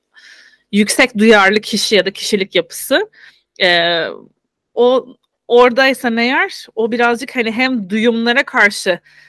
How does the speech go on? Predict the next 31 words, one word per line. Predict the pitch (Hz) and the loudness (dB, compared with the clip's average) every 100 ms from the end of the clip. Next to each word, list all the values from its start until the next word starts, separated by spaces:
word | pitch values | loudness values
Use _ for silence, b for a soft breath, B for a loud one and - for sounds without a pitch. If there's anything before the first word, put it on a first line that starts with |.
| b | b
hassasiyeti | - 208 208 196 190 208 185 180 | -2 -2 0 -4 -2 -2 -4 -6
içeriyor | - 202 190 254 392 | -8 -8 0 0 2
hem | 302 240 240 | 0 0 2
de | |
aynı | 240 254 247 | 2 2 0
zamanda | 240 233 233 233 240 349 b b b b 190 | -4 -4 -2 -4 0 0 b b b b -14
duygulara | 185 214 226 196 226 226 247 277 | -4 -2 -2 -2 -2 0 0 -2
ve, | 254 277 269 _ - | -2 -2 -4 _ -12
e, | 185 175 | -12 -12
kişilerle | - 208 247 233 233 | -10 -6 0 0 2
olan | 240 294 | -2 -2
ilişkilere, | 233 226 214 220 220 | -4 -4 -6 -2 -2
iletişime | 196 196 - 220 220 | 0 -4 -6 -6 -6
karşı | 220 190 190 214 | 0 0 -2 -6
olan | 196 196 196 | -4 -4 -4
duyarlılığı | 196 196 180 190 190 190 190 | -2 0 0 0 -4 -4 -2
da | 175 - b b b - | -2 -4 b b b -20
içeriyor. | - 196 165 180 240 294 | -8 -4 -2 0 -2 -4
Dolayısıyla | 196 175 180 - 214 190 233 | -4 -2 -2 -2 -2 0 0
işte | 202 - 208 - | -2 -4 -4 -2
evet, | 175 156 | -4 -4
H | - 196 | 0 0
S | 185 202 | 2 0
P | - 196 165 - | 0 -2 -4 -6
kısaltması. | - 170 - 175 170 - 254 | -4 -4 -4 -14 -14 -12 -14
<laughs> | _ | _
H | - 269 | 0 2
S | - 214 233 | 4 2 2
P'ler | 214 233 214 247 - B B B 359 | 2 4 2 0 -12 B B B -6
sosyal | - 339 269 - 262 247 220 | -4 2 2 2 2 2 2
ve, | 226 | 2